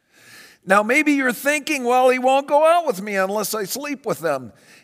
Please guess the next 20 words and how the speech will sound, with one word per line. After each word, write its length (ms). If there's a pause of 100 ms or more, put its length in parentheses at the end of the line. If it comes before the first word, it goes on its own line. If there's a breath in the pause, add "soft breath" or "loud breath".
(100)
And 120
I 100
want 220
to 80
say 440
to 180
you, 360
congratulations, 1600
because 420
God 420
has 220
just 280
showed 600
you 240
that 220
that 260
man 260
isn't 300
for 140
you. 320